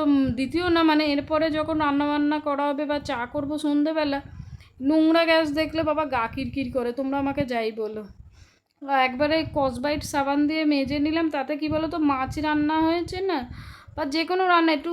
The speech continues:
সাবান দিয়ে মেজে নিলে গ্যাসটা পরিষ্কার থাকে, এটাই হচ্ছে মেন ব্যাপার। মানে আমার তো তাও রান্নাঘরে কল, যাদের কল নেই অনেকে দেখেছি ছোটো বালতি, কেউ গামলা করে জল এনে গ্যাস সবাই মোছে। খুব মানে মোছে না এমন কোনো লোক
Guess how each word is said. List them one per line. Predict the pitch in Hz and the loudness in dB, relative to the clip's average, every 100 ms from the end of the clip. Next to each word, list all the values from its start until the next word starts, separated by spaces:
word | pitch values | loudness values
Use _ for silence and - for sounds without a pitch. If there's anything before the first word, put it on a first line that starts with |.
| 320 | -4
সাবান | 302 262 247 285 | -2 -2 2 2
দিয়ে | 330 | 4
মেজে | 320 294 320 | 2 2 0
নিলে | 349 359 | 0 0
গ্যাসটা | 262 247 240 311 | 0 -2 -2 -6
পরিষ্কার | 302 254 247 - 262 262 | -2 -2 -4 -6 -8 -6
থাকে, | 240 247 - | -8 -8 -12
এটাই | - 262 302 330 | -12 -4 -2 0
হচ্ছে | 311 302 359 | -2 -4 -4
মেন | 320 262 262 | -2 0 -2
ব্যাপার। | 240 214 220 180 - - - - - - - - - 247 | -2 -4 -4 -6 -8 -10 -14 -14 -14 -12 -14 -18 -14 -2
মানে | 277 311 339 | 0 2 4
আমার | 311 294 320 | 6 6 4
তো | 359 349 | 0 0
তাও | 349 339 | 4 4
রান্নাঘরে | 294 285 302 330 330 330 | 4 4 2 2 2 0
কল, | 294 277 | -2 0
যাদের | 262 269 302 | -2 -2 -2
কল | 302 294 294 | 0 0 0
নেই | 330 | 0
অনেকে | 311 269 - - | 0 0 -2 -4
দেখেছি | 294 294 294 | -4 -4 -4
ছোটো | - 269 285 | -4 -4 0
বালতি, | 277 262 254 285 | 2 2 0 -6
কেউ | - 277 | -2 0
গামলা | 262 240 233 247 254 | 0 -4 -4 -4 -6
করে | 269 285 | -4 -4
জল | 254 254 269 | -4 -4 -2
এনে | 285 330 - - - - | -4 -6 -10 -14 -14 -14
গ্যাস | 196 285 349 - | -4 0 0 -2
সবাই | 302 262 262 269 | -2 0 2 2
মোছে। | 233 196 180 214 196 202 _ _ _ _ - - - - - | -2 -6 -8 -8 -8 -14 _ _ _ _ -16 -14 -14 -20 -20
খুব | - 233 | -12 -4
মানে | 247 262 294 | 0 4 6
মোছে | 285 302 311 349 | 6 6 2 0
না | 349 | 2
এমন | 311 311 320 | 4 4 2
কোনো | 320 330 330 320 311 294 285 | 2 2 2 2 2 2 2
লোক | 277 302 | 4 2